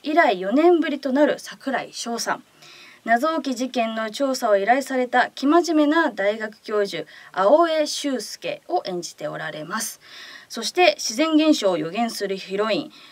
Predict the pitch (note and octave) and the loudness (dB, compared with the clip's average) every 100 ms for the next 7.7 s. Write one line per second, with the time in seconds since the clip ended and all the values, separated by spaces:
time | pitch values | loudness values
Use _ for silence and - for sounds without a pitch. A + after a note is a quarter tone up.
0 | _ D4+ D4 D4 B3 C#4+ C#4 B3 A3+ C#4+ | _ -2 2 2 4 4 2 2 4 4
1 | - - G3+ A#3 A3+ F#3+ F3 C#3+ - - | 2 -8 -4 -2 -2 -4 -4 -6 -8 -6
2 | G3 F#3+ F#3+ F3+ F3 - G3 - A3+ A3 | 0 0 0 -2 -4 -6 -8 -6 -8 -10
3 | G#3 F#3 F#3+ F#3+ - A3+ C#4 D#4 D4+ C4+ | -8 -6 -4 -6 -4 -2 0 0 -2 -2
4 | C4+ G3+ A#3+ D4 D4 D#4 D#4 D#4 D4+ C4 | -2 0 0 0 2 -2 -4 -6 -6 -6
5 | - B3+ A#3+ C#4+ - C#4+ E4+ E4 E4 D4+ | -6 -10 -4 -4 -4 -6 -6 -4 -2 2
6 | D4+ D4 C#4+ - F4 A#4 _ - F3 D#3 | 2 0 -6 -4 -6 -6 _ -12 -10 -10
7 | D#3+ D#3 C#4 C4+ C4 F#3 | -10 -8 -4 -4 0 -2